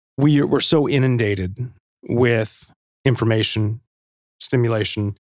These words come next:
media, all of it, especially since the pandemic. I mean, you pretty much have a captive audience. And so everybody's on their phone, everybody's on Zoom. And it gets to a point where this constant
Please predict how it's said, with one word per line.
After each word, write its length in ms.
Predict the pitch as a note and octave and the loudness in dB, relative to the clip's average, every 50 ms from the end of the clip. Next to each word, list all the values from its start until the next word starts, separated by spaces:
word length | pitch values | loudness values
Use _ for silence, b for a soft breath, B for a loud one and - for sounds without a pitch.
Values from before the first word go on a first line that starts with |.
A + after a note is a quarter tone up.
| _ _ - | _ _ -4
media, 460 | - C3+ C3+ C3+ B2+ B2+ B2 A#2 A2 | 0 2 2 2 2 2 0 0 0
all 240 | - - - D#3+ E3 | 0 0 0 0 2
of 80 | C3+ A#2+ | 0 0
it, 80 | A#2 | -2
especially 400 | A#2 - - - G#3+ - - G3+ | -4 -4 -2 -2 -2 0 0 -2
since 160 | - D3+ A#2+ - | 0 0 -2 -2
the 80 | A#2 | -2
pandemic. 420 | A2+ B2 A#2 A2+ A#2+ A2 E2 D2 - _ _ _ _ _ _ _ _ _ _ _ _ _ _ _ _ - C#3+ | -2 0 0 0 0 -2 -4 -6 -10 _ _ _ _ _ _ _ _ _ _ _ _ _ _ _ _ -2 0
I 40 | |
mean, 100 | C#3 C3 | 2 2
you 60 | A#2+ A2 | 2 0
pretty 160 | C#3 E3 D#3 | 2 2 2
much 140 | C3+ A#2+ - | 2 0 0
have 160 | B2+ B2+ G#2+ | 0 -2 -2
a 40 | A#2 | -4
captive 360 | - - C3+ A#2+ - G#2+ F#2 | -2 -2 -2 -2 -2 -2 -2
audience. 500 | G2+ G#2 G2+ F#2+ F2+ D#2 D2+ - - - - D3+ - _ _ _ _ - | -2 -2 -2 -4 -4 -6 -6 -8 -10 -10 -10 -12 -14 _ _ _ _ -4
And 80 | A#2 | -2
so 180 | - B2+ A#2 - - | 0 0 0 0 0
everybody's 420 | B2+ C3 C#3 C3+ B2+ B2 A2+ A2 | 0 2 2 2 0 0 0 0
on 80 | A#2 A2+ | 0 0
their 80 | A2 | 0
phone, 380 | G2+ - A2+ G#2 G2 G2 G2+ - _ _ _ _ _ _ _ _ - | -2 -2 -2 -2 -2 -4 -8 -10 _ _ _ _ _ _ _ _ 0
everybody's 400 | B2 A#2 B2 A#2 A#2+ A#2+ A2+ A#2+ | 0 2 2 2 2 2 2 2
on 120 | A#2 A2+ | 0 0
Zoom. 380 | G#2 - A2 G2+ G2 F#2+ G#2 - _ _ _ _ _ _ _ _ _ _ _ _ _ _ _ _ - | 0 0 0 0 0 -2 -4 -8 _ _ _ _ _ _ _ _ _ _ _ _ _ _ _ _ 0
And 440 | B2+ A#2 A2+ A2 A2 G#2+ G#2 F#2+ - _ _ _ _ _ _ _ _ - | 0 2 2 2 2 0 0 -2 -4 _ _ _ _ _ _ _ _ -2
it 100 | B2 A#2 | 0 0
gets 160 | C#3+ C#3 - | 0 0 2
to 100 | - C#3 | 2 0
a 60 | A#2+ | 0
point 440 | G#2+ - - D3+ D#3 D3+ C3 A#2+ - - | 0 0 0 2 2 2 0 -2 -2 -2
where 480 | A#2+ A2+ G#2+ G#2 G#2 G#2 G2+ G2+ G2+ _ _ _ _ _ _ _ - | 0 0 2 2 2 0 0 -2 -4 _ _ _ _ _ _ _ -4
this 480 | A2+ A2+ A#2 A2 G#2+ - - - - - _ _ _ _ _ _ _ - | 0 2 2 2 2 0 -2 -4 -6 -8 _ _ _ _ _ _ _ -10
constant 720 | - - - C3+ C#3 C3+ - - - C3+ A#2 G#2 F2 - | -4 0 0 2 2 0 -2 -2 0 0 0 0 -2 -6